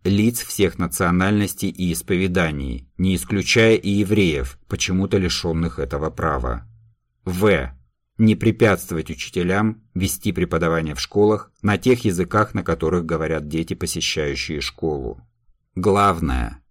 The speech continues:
Г. Разрешить устройство и ведение всякого рода частных школ, как низших,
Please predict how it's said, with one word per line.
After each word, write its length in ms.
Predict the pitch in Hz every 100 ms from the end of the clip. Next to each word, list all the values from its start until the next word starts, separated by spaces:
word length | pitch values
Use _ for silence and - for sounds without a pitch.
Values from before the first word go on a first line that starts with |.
| _
Г. 500 | 82 85 95 80 67 - - _ _ _
Разрешить 680 | 98 98 95 101 - 113 - -
устройство 920 | 92 - 113 117 117 - 71 65 - _ -
и 100 | 92
ведение 560 | 90 101 104 95 80 73
всякого 540 | - 110 90 90 87
рода 260 | 95 82 73
частных 500 | - 90 - 78 -
школ, 520 | - - 113 117 - _
как 260 | - 101 -
низших, 640 | 104 110 117 - 73 -